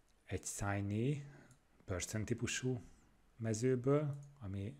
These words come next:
az aláírót tartalmazza, hogy ki írta alá a szerződést, és egy textből, ami egy string, tehát ez maga a szerződésnek a szövege. Ha megnézzük a date osztályt, akkor az pedig nem más, mint három egész szám,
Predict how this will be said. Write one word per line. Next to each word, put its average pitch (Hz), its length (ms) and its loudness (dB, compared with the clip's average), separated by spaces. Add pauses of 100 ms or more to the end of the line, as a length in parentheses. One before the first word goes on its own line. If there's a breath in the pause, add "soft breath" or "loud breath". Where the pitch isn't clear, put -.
(160)
az - 140 -8
aláírót 107 760 2
tartalmazza, 127 600 0
hogy 117 100 2
ki - 120 0
írta 101 320 0
alá 117 200 -2
a 117 40 -4
szerződést, 131 880 -2 (1300 soft breath)
és 127 320 2
egy 104 120 0
textből, 113 600 4
ami 104 160 0
egy 95 160 0
string, 135 440 -2
tehát 117 320 -4
ez 104 120 -2
maga 107 260 4
a 90 40 4
szerződésnek 104 760 -2
a 113 40 -4
szövege. 139 600 -2 (640 loud breath)
Ha - 100 -12
megnézzük 110 480 2
a 104 60 2
date 98 360 4
osztályt, 139 440 2
akkor 113 280 0
az - 160 0
pedig 107 200 2
nem 120 160 2
más, 107 320 0
mint 98 160 -4
három 92 300 0
egész - 260 -4
szám, 147 420 -2